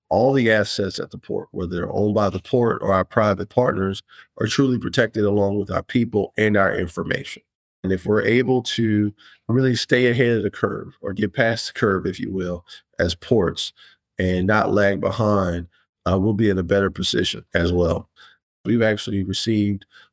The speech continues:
over a million dollars in port security grant funds from the federal government over the last few years to try to tackle this issue. We've also met directly with the C I O at the U S Department of Navy at the Pentagon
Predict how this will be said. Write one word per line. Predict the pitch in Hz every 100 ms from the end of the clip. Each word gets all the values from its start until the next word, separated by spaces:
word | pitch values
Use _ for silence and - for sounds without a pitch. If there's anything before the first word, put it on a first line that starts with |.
| -
over | 98 101
a | 95
million | 107 113 107
dollars | 101 98 101 98
in | -
port | - 120
security | - 110 120 104
grant | 98 95 98 -
funds | 101 95
from | 92 -
the | 78
federal | 104 92 90
government | 98 101 95 - _ - _ -
over | 98
the | 98
last | 95 98 90
few | - 92
years | 95 104 101 85 82 - _ - _
to | 151
try | 120
to | 98
tackle | 82 107 98 92
this | 87 -
issue. | 98 - 98 - _
We've | 113 107
also | 110 113
met | 104 104 -
directly | 95 104 104 104
with | 98 90
the | 107
C | - 107
I | 101 98 98
O | 101 101 90 -
at | 92
the | -
U | 98 104
S | 95
Department | - - 101 95
of | 92
Navy | 98 95 98 - -
at | 104 107
the | 101
Pentagon | - 107 104 104 107 127